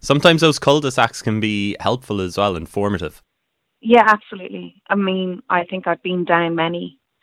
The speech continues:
Speaker 2: uh, prior to this record, so I don't know. I also felt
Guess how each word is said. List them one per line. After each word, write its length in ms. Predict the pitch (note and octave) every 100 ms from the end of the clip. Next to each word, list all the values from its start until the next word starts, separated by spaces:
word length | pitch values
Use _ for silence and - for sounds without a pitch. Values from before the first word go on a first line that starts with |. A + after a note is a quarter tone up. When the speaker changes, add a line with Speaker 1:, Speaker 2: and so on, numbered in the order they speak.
| _ _ _ _
Speaker 2:
uh, 140 | - E3
prior 520 | - F#3 F3 E3+ E3 E3+ -
to 60 | G3
this 200 | E3+ -
record, 420 | F3+ F3 F3+ - _
so 260 | F3 D#3+ E3 _ _ _ _ _ _ _ _ -
I 140 | B3+
don't 120 | C#4+
know. 120 | C#4 G3+
I 140 | G#3+
also 260 | A3+ A3+ G3+
felt 220 | G3+ F#3